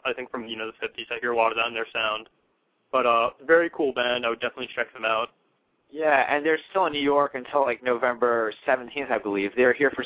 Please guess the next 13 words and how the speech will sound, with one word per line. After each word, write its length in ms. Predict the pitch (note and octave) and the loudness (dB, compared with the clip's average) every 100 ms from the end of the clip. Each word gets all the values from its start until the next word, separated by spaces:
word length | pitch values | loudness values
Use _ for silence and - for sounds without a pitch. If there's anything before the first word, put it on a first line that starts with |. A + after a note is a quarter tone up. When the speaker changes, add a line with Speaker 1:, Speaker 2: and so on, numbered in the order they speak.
| - | -2
Speaker 2:
C 100 | C3 | 2
M 140 | A#2 | 2
J. 240 | A#2 A#2 A2+ | 2 4 4
They're 260 | A2 A#2+ | 4 2
here 20 | |
for 160 | - A#2 | 0 -2
a 40 | |
month, 320 | A2 A#2+ A2+ A2+ - - - - | 2 2 2 0 -12 -20 -12 -6
but 140 | C3 | -4
they 120 | D#3 | 0
are 160 | D#3 D3 | 0 -2
amazing 640 | A#2 A#2 B2 B2+ B2 A2+ | -4 -10 -2 2 2 0
live. 360 | A2+ G#2+ G2+ G2 | 0 0 0 -4